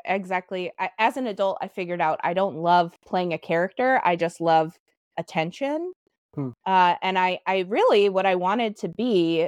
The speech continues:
Speaker 1: when I was a kid was a talk show host, but I didn't know how to
Speaker 2: Hmm.
Speaker 1: do that. So I, I thought, you know, I would work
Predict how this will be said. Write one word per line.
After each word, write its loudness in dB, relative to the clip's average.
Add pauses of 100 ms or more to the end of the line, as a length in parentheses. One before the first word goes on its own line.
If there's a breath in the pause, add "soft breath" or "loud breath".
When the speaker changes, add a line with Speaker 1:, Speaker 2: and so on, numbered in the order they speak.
Speaker 1:
when -2
I -2
was -6
a -6
kid 2
was -8
a -12
talk -6
show -10
host, -12
but -4
I 2
didn't -6
know 0
how -4
to -2
Speaker 2:
Hmm. -8
Speaker 1:
do -2
that. -6 (240)
So 2
I, 0 (340)
I 2
thought, 2
you -4
know, 0
I 0
would -2
work -2